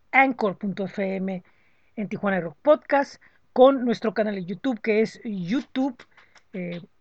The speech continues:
diagonal C, diagonal en Tijuana iRock. Entonces van a estar en los dos mismos lugares a la misma hora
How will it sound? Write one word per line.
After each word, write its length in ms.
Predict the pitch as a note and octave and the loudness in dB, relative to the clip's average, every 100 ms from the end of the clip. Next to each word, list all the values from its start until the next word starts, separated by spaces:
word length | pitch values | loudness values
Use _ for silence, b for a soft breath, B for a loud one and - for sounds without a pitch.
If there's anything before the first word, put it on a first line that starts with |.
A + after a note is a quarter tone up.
| _ _ - | _ _ -8
diagonal 600 | G3 G3+ G#3 G#3+ A3 - | -2 0 0 0 0 -2
C, 460 | - - D4+ F4 E4+ | -14 -6 2 4 2
diagonal 600 | B3 A3+ G3+ G#3 B3 C4 - | 0 0 2 2 4 2 0
en 140 | A#3 | -4
Tijuana 500 | G#3+ - A3 A3 G#3+ A3+ G#3+ | -4 -2 0 2 0 -2 -4
iRock. 340 | F#3 E3+ D3+ _ _ | -4 -6 -10 _ _
Entonces 360 | - A#3+ A#3 A3 | -6 -4 -2 2
van 160 | A#3 | 2
a 20 | A#3 | 2
estar 320 | - C4+ - | 2 0 0
en 120 | A#3 | -4
los 120 | A3 | -4
dos 140 | G3 G3 | -4 -4
mismos 240 | G#3+ G#3 | -4 -4
lugares 420 | G#3 B3+ C#4+ B3+ | -2 2 2 2
a 100 | G#3 | -4
la 120 | G3 F#3+ | -4 -4
misma 400 | G3+ F#3 G3+ - | -4 -4 -4 4
hora 380 | C#4 D4 D4+ | 10 10 10